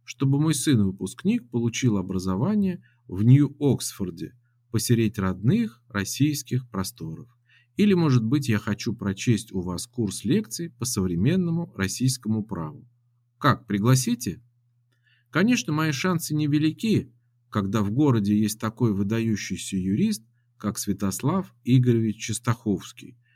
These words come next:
При этих словах Лев остро и внимательно взглянул на Дорошенко.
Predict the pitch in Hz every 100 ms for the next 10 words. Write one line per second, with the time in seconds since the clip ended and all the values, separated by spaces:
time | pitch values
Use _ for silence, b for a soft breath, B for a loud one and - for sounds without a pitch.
0 | _ _ - 113 110 110 98 - 104 143
1 | 202 - _ _ _ 101 175 180 - -
2 | 180 185 113 101 - 117 107 107 156 185
3 | 117 101 90 92 101 107 104 156 160 -
4 | 110 117 123 127 - 92 80 - -